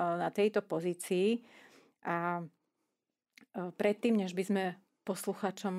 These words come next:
e, vysvetlili, aj, aj by ste teda porozprávali, čo z toho vyplýva a aká, aká je vaša zodpovednosť za všetko, tak by sme si mohli povedať, že akú úlohu vlastne,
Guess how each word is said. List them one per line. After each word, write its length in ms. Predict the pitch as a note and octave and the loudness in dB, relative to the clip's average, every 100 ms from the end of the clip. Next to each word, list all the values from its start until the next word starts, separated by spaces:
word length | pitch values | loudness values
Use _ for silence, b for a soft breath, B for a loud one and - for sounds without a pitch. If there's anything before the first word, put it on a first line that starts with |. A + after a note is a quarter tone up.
| F3+ | -6
e, 40 | - F3+ F3 - | -4 -6 -6 -12
vysvetlili, 800 | F3 G3 - F#3+ - F#3 F#3 G3 | -6 -6 -2 -2 -2 -2 0 2
aj, 140 | F#3+ F3 | 2 0
aj 160 | F3 F3 _ - G3+ G#3 | -2 -6 _ -14 -12 -10
by 100 | F#3 | -12
ste 160 | - F3+ | -10 -6
teda 180 | F3 F3 | -4 -4
porozprávali, 720 | - F3+ F3 - F3+ F#3 F#3 F#3 | -2 -4 -4 -6 -2 0 0 -2
čo 220 | F#3 G#3+ - | -4 -8 -14
z 80 | - | -8
toho 220 | F3+ F3+ | -6 -4
vyplýva 720 | F3 - G3+ G3+ G3+ F#3+ F3 | -4 -4 0 2 4 2 0
a 20 | B B B B - | B B B B -12
aká, 420 | E3 F#3+ F3+ E3+ | -8 -4 -2 -4
aká 220 | E3+ F#3+ | -6 -6
je 80 | F3+ | -2
vaša 260 | F3 - F#3 | -2 -2 -4
zodpovednosť 560 | E3+ - F#3 F3+ F3+ F3+ | -4 -6 -6 -6 -4 -6
za 40 | |
všetko, 400 | - D#3+ - - A3 B B B - | -6 -8 -4 -2 -2 B B B -8
tak 140 | E3+ | -4
by 120 | E3+ G3 | -2 2
sme 140 | G3+ | 2
si 160 | G3 G#3 | 0 -2
mohli 240 | F#3+ G3+ | 0 0
povedať, 420 | G3+ F3 F#3+ G3 F#3+ | 0 2 0 0 0
že 140 | F#3 F#3 _ _ - | -2 -4 _ _ -2
akú 320 | C4+ - A#3 | -2 2 4
úlohu 320 | G#3+ G#3+ G#3+ | 4 4 2
vlastne, 560 | F#3 F#3 - G3 F#3+ | 0 -2 -2 -4 -4